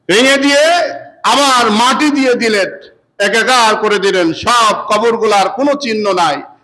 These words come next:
কবরগুলা সারা গোরস্থানের এই ভেঙে দেওয়ার পরে কবরগুলা সমান করে যদি আপনি চাষ দেন, যেভাবেই দেন, দিয়ে কবরগুলার থেকে দেখা যায় যে হাড্ডিগুলা বের হয়,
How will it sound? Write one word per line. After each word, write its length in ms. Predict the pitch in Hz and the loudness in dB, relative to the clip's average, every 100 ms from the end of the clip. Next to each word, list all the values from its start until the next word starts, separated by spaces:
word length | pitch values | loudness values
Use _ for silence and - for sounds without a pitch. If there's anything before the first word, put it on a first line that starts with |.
| _ _ | _ _
কবরগুলা 880 | 254 285 330 269 277 226 220 - - - _ _ _ | 0 2 0 0 2 2 2 -2 -10 -20 _ _ _
সারা 460 | - 233 262 262 | -4 0 2 2
গোরস্থানের 1120 | 254 262 381 311 - 320 302 277 226 - - - - | 2 2 2 0 -2 0 2 2 0 -4 -14 -12 -2
এই 540 | 226 226 220 220 - - 160 | 0 0 -2 -6 -14 -16 -4
ভেঙে 300 | 196 269 294 | 0 2 2
দেওয়ার 380 | 262 226 208 | 2 2 2
পরে 640 | 196 208 208 247 311 320 - - _ | -2 -2 0 2 0 -2 -8 -20 _
কবরগুলা 640 | 220 254 294 262 247 226 | -2 0 0 0 0 0
সমান 580 | 208 - 247 294 285 269 | 0 -2 0 2 2 0
করে 560 | 262 233 202 160 - - | 0 0 0 -4 -10 -14
যদি 220 | 160 220 240 | -6 -2 0
আপনি 340 | 226 220 214 | 0 -2 -4
চাষ 400 | 196 214 214 214 | 0 0 0 0
দেন, 380 | 214 208 190 175 | 0 2 2 -2
যেভাবেই 500 | 208 208 226 233 214 | -2 0 2 2 0
দেন, 320 | 208 208 175 - - 156 | 0 0 0 -6 -18 -4
দিয়ে 220 | 233 233 | 0 0
কবরগুলার 720 | 233 233 277 294 254 247 233 | 0 -2 0 0 0 0 0
থেকে 220 | - 220 226 | -2 -4 0
দেখা 300 | 208 202 208 | 0 0 0
যায় 320 | 196 175 147 - - _ | 2 2 -2 -10 -20 _
যে 160 | 156 208 | -4 0
হাড্ডিগুলা 760 | 190 214 214 190 294 277 254 | 2 2 0 -2 0 2 2
বের 240 | 226 208 233 | 2 2 2
হয়, 360 | 233 277 311 | 2 2 0